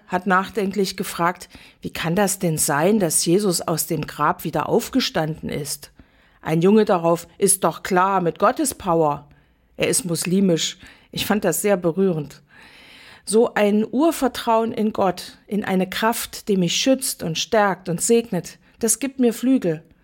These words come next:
Und das macht doch Glauben aus, einen Halt zu haben, damit unvoreingenommen auf die Welt zu schauen,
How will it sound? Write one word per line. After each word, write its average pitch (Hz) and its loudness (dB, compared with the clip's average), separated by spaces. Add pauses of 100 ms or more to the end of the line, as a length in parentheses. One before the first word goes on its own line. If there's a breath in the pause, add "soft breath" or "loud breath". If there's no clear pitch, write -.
(380 soft breath)
Und 208 0
das 214 4
macht 214 -2
doch 196 -4
Glauben 202 0
aus, - 2 (220)
einen 180 0
Halt 247 2
zu 170 -2
haben, 151 -6 (580 loud breath)
damit 190 0 (100)
unvoreingenommen 208 2
auf - -4
die 175 -4
Welt 220 0
zu - -4
schauen, 156 -4